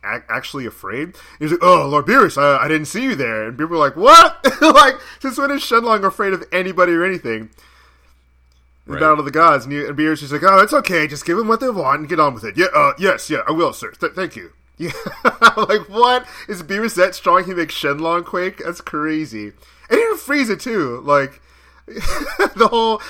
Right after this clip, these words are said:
Speaker 1: whole, "Huh? Beerus is here? You mean you're not here to stop me? I said you're free
Speaker 2: Yeah.
Speaker 1: to do whatever you want." Like, he's just like, "What do I care?" He's just that powerful. I love Beerus.
Speaker 2: Well, remember, too, Frieza said,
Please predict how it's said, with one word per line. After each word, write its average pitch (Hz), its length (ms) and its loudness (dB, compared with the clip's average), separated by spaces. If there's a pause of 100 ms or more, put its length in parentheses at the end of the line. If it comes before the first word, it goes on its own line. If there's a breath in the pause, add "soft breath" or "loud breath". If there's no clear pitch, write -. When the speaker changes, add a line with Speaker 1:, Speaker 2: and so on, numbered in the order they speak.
Speaker 1:
whole, 240 200 8 (120)
"Huh? 247 260 8 (240 loud breath)
Beerus 196 260 -2
is 247 100 -8
here? 311 280 0 (200 soft breath)
You 180 80 -4
mean 220 100 4
you're 202 100 0
not 196 180 6
here 220 100 4
to 190 80 -2
stop 185 320 2
me? 277 220 -4 (260 loud breath)
I - 80 -4
said 220 220 2
you're 185 100 2
free - 160 2
Speaker 2:
Yeah. 226 60 2
Speaker 1:
to 185 60 -2
do 190 140 0
whatever 175 260 2
you 165 120 -4
want." 147 380 2
Like, 151 200 4
he's 226 140 2
just 226 160 0
like, 190 200 6
"What 175 100 2
do 202 120 4
I 196 140 4
care?" 117 400 -8 (280 soft breath)
He's 208 120 -8
just 220 160 -8
that 190 240 2
powerful. 160 480 -2
I 113 60 -8
love 143 240 -6
Beerus. 113 180 -10
Speaker 2:
Well, 165 240 -8 (340)
remember, 147 380 -4
too, 143 200 -10
Frieza 110 380 -14
said, 101 320 -10